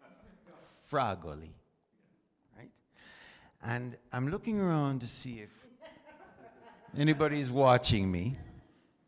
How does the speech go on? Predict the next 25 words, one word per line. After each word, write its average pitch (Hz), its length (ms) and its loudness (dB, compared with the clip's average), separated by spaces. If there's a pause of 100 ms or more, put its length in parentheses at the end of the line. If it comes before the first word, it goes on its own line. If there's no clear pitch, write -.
(1120)
And 92 140 -4
I 98 60 0
thought 113 240 2
it 131 80 -4
was 127 120 -2
safe, 95 460 0
so 98 160 -6
I 92 60 -4
went 120 300 -4
and 120 120 -4
I 110 60 -4
picked - 380 -2
one, 98 280 -6 (880)
and 87 80 -14
I 90 60 -10
held 123 260 2
it 120 120 2
in 127 100 4
my 110 100 2
hand 117 540 -4
as 113 240 -8
though 98 400 -2 (440)
nothing 104 340 -4
had 104 100 -8
happened. 107 500 -8